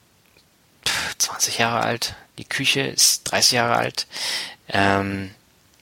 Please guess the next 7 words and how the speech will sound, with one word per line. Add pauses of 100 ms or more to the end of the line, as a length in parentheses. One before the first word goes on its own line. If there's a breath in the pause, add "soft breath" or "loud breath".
(500)
der
Vormieter
war
ein
ketterauchender
Taxifahrer. (200)
Äh,